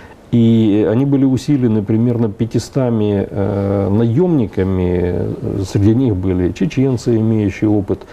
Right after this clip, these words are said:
двух чеченских войн, так сказать, э, другие наемники, преимущественно российские наемники и вкрапления украинского криминалитета. Так вот, против, э, вот такой группировки дважды посылали в бой на деблокирование роты.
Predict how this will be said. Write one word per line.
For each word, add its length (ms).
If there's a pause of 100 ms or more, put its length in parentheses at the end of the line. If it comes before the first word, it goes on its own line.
(260)
двух 260
чеченских 600
войн, 280
так 160
сказать, 240 (460)
э, 200
другие 540
наемники, 600
преимущественно 560
российские 420
наемники 540
и 400
вкрапления 680
украинского 540
криминалитета. 720 (1120)
Так 160
вот, 160
против, 560
э, 60
вот 280
такой 400
группировки 1000
дважды 580
посылали 920
в 220
бой 280
на 120
деблокирование 960
роты. 400